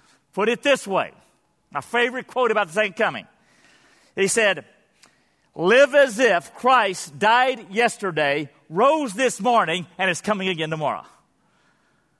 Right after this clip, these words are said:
Live as if Christ died yesterday, rose this morning, and is coming again tomorrow. Now, if Christ was coming again tomorrow,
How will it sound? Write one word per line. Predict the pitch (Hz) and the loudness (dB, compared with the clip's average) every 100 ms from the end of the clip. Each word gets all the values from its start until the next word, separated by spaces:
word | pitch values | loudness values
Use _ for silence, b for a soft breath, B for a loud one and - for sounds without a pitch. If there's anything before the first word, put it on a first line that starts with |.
| _ - | _ -4
Live | 165 233 285 294 262 | 0 4 6 4 2
as | 262 208 | -2 2
if | 262 185 117 - _ | 2 2 -2 -16 _
Christ | 226 247 156 - - - _ | 0 2 2 -4 -18 -20 _
died | 165 233 226 | 0 2 2
yesterday, | 202 214 - 175 160 101 | 0 -2 -2 -2 -2 -2
rose | 135 269 294 190 | 0 2 2 0
this | 247 165 | -2 -2
morning, | 208 190 127 87 b b b | 0 0 -2 -10 b b b
and | 175 | -6
is | 165 - | -6 -10
coming | - - 220 226 214 | -16 -4 -4 -2 -4
again | 160 165 135 | -2 -6 -6
tomorrow. | 165 170 127 87 b b b | -4 -2 -2 -4 b b b
Now, | 165 190 | -2 0
if | 226 156 | -2 -4
Christ | - 254 294 320 269 - - b b - | -6 2 4 2 -2 -10 -16 b b -8
was | 185 - | -8 -6
coming | - 269 226 | -2 -2 0
again | 233 | -4
tomorrow, | 214 202 165 87 | -2 0 0 -2